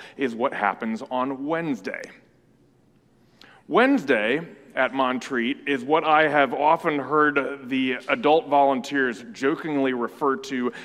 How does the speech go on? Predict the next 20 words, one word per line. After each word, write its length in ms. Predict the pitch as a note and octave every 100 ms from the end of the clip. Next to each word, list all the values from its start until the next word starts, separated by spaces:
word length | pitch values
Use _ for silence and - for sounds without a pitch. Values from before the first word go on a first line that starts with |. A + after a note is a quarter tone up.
| -
as 400 | A#2+ A2+ A2 - - -
crying 480 | - F#3+ C#3+ A2+ G2+
day. 340 | G2+ F#2 - - _ _ _ _ _ _ _ _ _ _ - - _ _
Crying 420 | - C4 G3 B2
day. 260 | G2+ F2+ E2 - - - - -
Why? 440 | B2+ D3 C4 C4+ - - - - - _ _ -
Because 400 | G3+ G#3+ F#3+ E3+
during 460 | D3+ G#3+ C#4 B3
this 260 | F3+ F3 -
week-long 920 | C3+ E3 F3+ D3 C#3+ C#3 C#3+ D3+ C#3
journey 420 | A2+ C#3 B2 C#3+ E3
from 440 | - D3+ C3 C3
Sunday 600 | - - E3 D#3 C#3 C3+
to 140 | C3+ A#2
Saturday, 600 | D3 A#2 G#2+ G#2+ A#2 D3
Wednesday 920 | D3+ D3 A#3 G#3+ C3+ B2 B2+ D#3 C#3
is 180 | C#3+ D3
the 100 | B2+
time 680 | - B2 A#2 C3+ C#3+ C#3+
when 560 | C#3 C3 C#3 D3 D3+